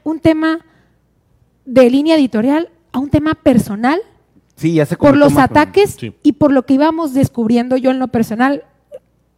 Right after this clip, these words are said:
Speaker 1: en las investigaciones que iba haciendo. Entonces, para mí ya era un tema social y de verdad yo, yo lo tenía muy bien planteado.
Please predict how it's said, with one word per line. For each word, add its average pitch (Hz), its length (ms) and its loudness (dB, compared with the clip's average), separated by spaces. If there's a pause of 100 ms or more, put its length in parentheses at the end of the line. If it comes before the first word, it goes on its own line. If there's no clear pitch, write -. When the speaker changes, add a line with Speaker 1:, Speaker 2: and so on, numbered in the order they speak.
Speaker 1:
en 262 80 -4
las 254 140 2
investigaciones 226 640 -4
que 247 80 -4
iba 233 40 0
haciendo. 240 220 -6
Entonces, 320 220 -2 (360)
para 254 200 2
mí 359 180 -4
ya 311 80 4
era 294 80 0
un 302 100 -10
tema 294 280 -2
social 214 560 -6
y 254 80 0
de 262 60 4
verdad 254 300 2
yo, 294 380 -2
yo 277 200 -4
lo 311 100 -2
tenía 254 280 -4
muy 254 180 -6
bien 269 180 -4
planteado. 294 480 -6